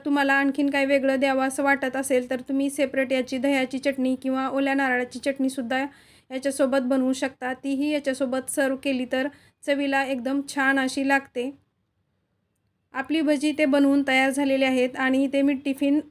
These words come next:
भरण्यासाठी पण घेतलेला आहे. अशा पद्धतीने मी टिफिन मुलांना भरून दिला आणि त्यांना तो खूप आवडला. तर इथे आपला हा टिफिन तर बनवून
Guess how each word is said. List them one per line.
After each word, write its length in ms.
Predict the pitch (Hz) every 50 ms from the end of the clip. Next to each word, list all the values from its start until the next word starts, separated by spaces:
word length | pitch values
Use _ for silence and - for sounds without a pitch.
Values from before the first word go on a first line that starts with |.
| _ -
भरण्यासाठी 580 | 254 254 277 269 269 262 254 285 269 240 269
पण 220 | 269 285 269 277 277
घेतलेला 420 | 262 285 277 262 254 247 254 254
आहे. 280 | 254 254 240 247 269 302 - _ _ _ _ _ _ _ _ _ _ _ _ _ _ _ _ _
अशा 220 | 254 254 - 302 285
पद्धतीने 520 | 302 311 285 254 285 277 285 269 277 277
मी 120 | 285 294 277
टिफिन 420 | 269 294 277 262 294 285 285 294 285 269
मुलांना 360 | 277 285 277 262 262 269 269
भरून 340 | 269 277 277 269 269 277 277
दिला 220 | 269 277 269 262 262
आणि 300 | 269 254 262 262 269 269
त्यांना 300 | 277 277 269 262 262 254
तो 140 | 254 277 277 277 -
खूप 220 | 277 285 269 -
आवडला. 500 | - 277 277 277 262 247 240 240 247 269 285 - _ _ _ _ _ _ _ _ _ _ _ _ _ _ _ _ _ _
तर 100 | 262 262
इथे 260 | 294 302 302 - 320
आपला 300 | 311 294 277 285 294 285
हा 120 | 285 285 285
टिफिन 360 | 277 285 294 277 311 294 285 269
तर 80 | 285 285
बनवून 360 | 262 277 277 262 262 262 269